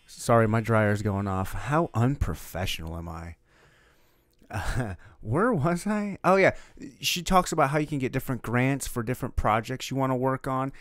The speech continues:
And, like, seriously, this, this could be if you're an artist, like, like, like a, a musician, and you wanna put on different shows, you can do something. Uh, if you're a painter or something, you wanna put on a gallery or, or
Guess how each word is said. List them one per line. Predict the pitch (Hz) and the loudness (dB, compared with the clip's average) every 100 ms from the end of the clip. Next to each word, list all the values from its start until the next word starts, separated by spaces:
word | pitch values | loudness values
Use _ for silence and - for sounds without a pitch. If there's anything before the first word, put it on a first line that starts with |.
| - - | -20 -6
And, | 139 | 0
like, | 151 - | 0 0
seriously, | 170 131 131 | -2 -2 -4
this, | 127 | -6
this | 143 | -10
could | - | -2
be | 156 143 | 0 0
if | 135 147 | -2 -2
you're | |
an | 139 117 | -2 2
artist, | 123 143 139 117 | 2 2 0 -2
like, | 123 - | -4 -2
like, | 110 | -2
like | 117 127 | -2 -2
a, | 113 117 - | -2 -4 -2
a | 113 | -2
musician, | 123 113 135 139 143 | 0 0 0 -2 -2
and | 120 | -2
you | 117 | -2
wanna | 120 | -2
put | - 135 120 | 0 2 2
on | 113 113 | 0 -2
different | 120 123 - | -4 -8 -10
shows, | - 127 117 98 101 | -4 0 2 0 -6
you | |
can | 110 | -8
do | 107 107 | -6 -6
something. | 110 98 98 95 - _ _ _ | -6 -8 -10 -12 -16 _ _ _
Uh, | - 113 110 | 0 2 4
if | 117 127 | 0 0
you're | 113 | 2
a | |
painter | - 135 135 131 | 4 2 0 -2
or | |
something, | 117 127 127 | -4 -4 -4
you | 117 | -2
wanna | 117 | -2
put | 110 - 120 - | 2 2 2 -2
on | 113 117 113 113 - | -4 -2 -2 -4 -6
a | 104 | -4
gallery | 120 113 120 107 95 90 87 | -2 0 2 0 -2 -4 -4
or, | 90 87 | -4 -6
or | 90 90 92 90 | -6 -4 -4 -6